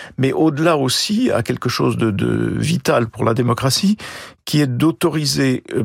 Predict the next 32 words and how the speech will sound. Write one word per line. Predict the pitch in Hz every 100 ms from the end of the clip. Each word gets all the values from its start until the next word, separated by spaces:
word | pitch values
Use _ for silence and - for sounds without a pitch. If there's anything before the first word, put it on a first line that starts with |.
| -
plus | 143 127
exactement, | 135 135 120 127 139 165 165
de | 127
défédéraliser | 165 - 170 - 143 139 135 127 135 180 160
les | 143
lois, | 147 156 143
euh, | 127 123
enfin | 127
le, | 123 127
le | 123 123 123
système | - 127 170 151
électoral | 143 - 135 127 131
ou | 120 123
le | 123
système | - - 160 135
de |
contrôle | - 170 180 - 190 165
des | 135 127
élections | 123 - 127 113 - - - -
et | 139
de | 151
le |
renvoyer | 131 160 156 170 170
aux |
États. | 147 151 139 117 - - -
Donc | - -
on | 151
imagine | 170 180 156 151 147 120 - 110
dans | 120 127
la | 117
période, | - 117 123 113
euh, | 110 104 98 85